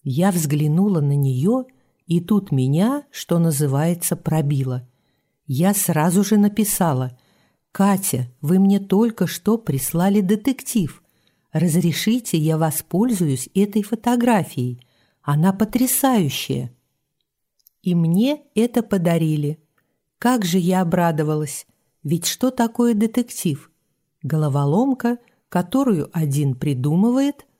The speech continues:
другой разгадывает. Я смотрела на предметы, запечатленные на фото –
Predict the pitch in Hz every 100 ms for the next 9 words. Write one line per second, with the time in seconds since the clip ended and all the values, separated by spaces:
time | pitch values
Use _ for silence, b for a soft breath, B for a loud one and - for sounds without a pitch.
0 | _ 147 156 156 180 247 262 240 180 180
1 | 170 170 170 170 _ _ _ _ _ _
2 | 147 156 220 214 175 170 185 214 190 165
3 | 151 151 143 147 226 285 - 139 b b
4 | b 147 185 190 185 208 196 220 190 160
5 | 156 170 196 - 180 - 131